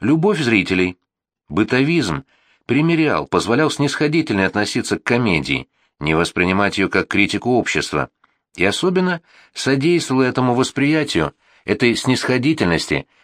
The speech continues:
включение в комедию кулинарного антуража, который сильно помогал маскировать ее отнюдь не бытовую, а социальную заостренность. Мы уже отмечали, что во всех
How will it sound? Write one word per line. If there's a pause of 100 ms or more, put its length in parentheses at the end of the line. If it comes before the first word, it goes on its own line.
включение
в
комедию (240)
кулинарного
антуража, (260)
который
сильно
помогал
маскировать
ее
отнюдь
не
бытовую, (180)
а
социальную
заостренность. (460)
Мы
уже
отмечали, (460)
что
во
всех